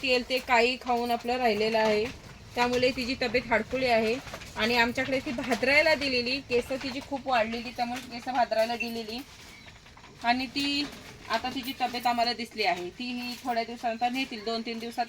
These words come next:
नेतील ती मेंढी. एक आहे की आपण जेव्हा आपण एक क्वालिटी सांभाळतो, त्या क्वालिटीला जपणं किती महत्त्वाचं आहे. आणि ज्या लोकांना ही क्वालिटीचा म्हणजे काही आयडिया नाही, काय अभ्यास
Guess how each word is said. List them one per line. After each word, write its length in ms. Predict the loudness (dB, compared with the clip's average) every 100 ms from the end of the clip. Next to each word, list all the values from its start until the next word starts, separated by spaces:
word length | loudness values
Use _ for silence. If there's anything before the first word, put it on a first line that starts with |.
| -4
नेतील 340 | -8 -6 -8 -10 -20 -20 -12
ती 100 | -8
मेंढी. 380 | -2 -2 -2 -4 -4 -12 -20 -20 -20 -20 -10 2
एक 280 | 6 8 8
आहे 140 | 6
की 100 | 8
आपण 340 | 6 6 2
जेव्हा 280 | 4 6 8
आपण 640 | 8 4 0 -2 0 0 -2 0
एक 220 | -4 2
क्वालिटी 460 | 2 4 4 2
सांभाळतो, 580 | 0 0 2 0 -2 -8 -8 -18 0
त्या 120 | 2
क्वालिटीला 760 | 4 2 0 2 0 0 0 -2 -4 -14 -20 -16 0
जपणं 380 | 0 2 4 4
किती 280 | 4 0 0
महत्त्वाचं 640 | 0 -2 0 0 2 0
आहे. 180 | -2 -6 -14 -18 -18 -20 -20 -20 -20 -2
आणि 200 | 0 0
ज्या 380 | -2 6 8 10
लोकांना 400 | 6 4 0 0
ही 180 | 0 -4
क्वालिटीचा 800 | -2 -2 0 -4 -4 0 2
म्हणजे 460 | 2 -2 -4 -4 -4 -4
काही 320 | 2 2 4 6
आयडिया 440 | 8 8 6 4
नाही, 280 | 4 2 2
काय 300 | 4 8 6
अभ्यास 340 | 4 -2 -2